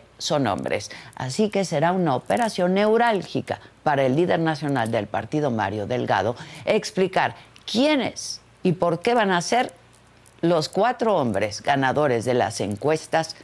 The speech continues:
que van a sacrificar. Porque además el I N E ha implementado un candado en la medida de paridad que complica todavía más el juego. El árbitro electoral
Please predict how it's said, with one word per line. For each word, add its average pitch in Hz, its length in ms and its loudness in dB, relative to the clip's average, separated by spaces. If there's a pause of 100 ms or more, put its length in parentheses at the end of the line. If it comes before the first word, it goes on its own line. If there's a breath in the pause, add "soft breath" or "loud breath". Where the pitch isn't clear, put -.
(160)
que 127 160 0
van 110 360 0 (260)
a 120 100 0
sacrificar. - 800 -4 (400 loud breath)
Porque 330 380 2
además 151 500 0
el 143 180 2
I 214 100 4
N 226 160 0
E - 60 -10 (360 loud breath)
ha 175 140 0
implementado 247 720 2
un 208 80 0
candado 143 640 0 (120)
en 165 200 2
la 147 80 4
medida 151 440 2
de 180 120 2
paridad 120 520 0
que 165 200 -2
complica 175 500 0
todavía 196 580 2
más 151 360 0
el 156 120 2
juego. 185 460 0 (320 loud breath)
El 202 240 4
árbitro 285 540 2
electoral 185 640 2